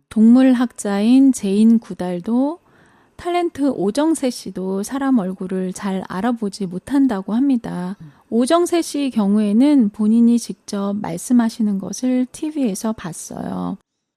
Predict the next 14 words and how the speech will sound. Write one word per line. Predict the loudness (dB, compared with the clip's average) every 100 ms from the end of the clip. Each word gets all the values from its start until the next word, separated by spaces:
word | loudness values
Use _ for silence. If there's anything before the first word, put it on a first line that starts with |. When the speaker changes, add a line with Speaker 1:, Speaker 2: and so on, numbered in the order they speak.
| _ _ -4
Speaker 1:
얼굴 | 0 2 0 0
인식의 | 2 2 0 -4 -2 0 0 0
어려움이 | -2 0 0 2 2 2 2 -2
드라마 | -6 -4 0 0 0
소재로 | -4 -6 -4 -2 -2 -4
사용된 | -4 0 2 2 2 0 0 0
경우도 | -2 -4 -2 -4
있었죠. | -4 -6 -12 -10 -8 -8 -10 _ _ _ _ _ -10
어, | -6 -4 -4 -4
저는 | 2 4 6 6 2
안면 | 0 2 4 4
인식 | 4 2 -2
장애라는 | -8 -8 -4 -4 -4 -6 -2 2 4 4
용어보다는 | 2 0 -2 -4 -10 -6 0 2 0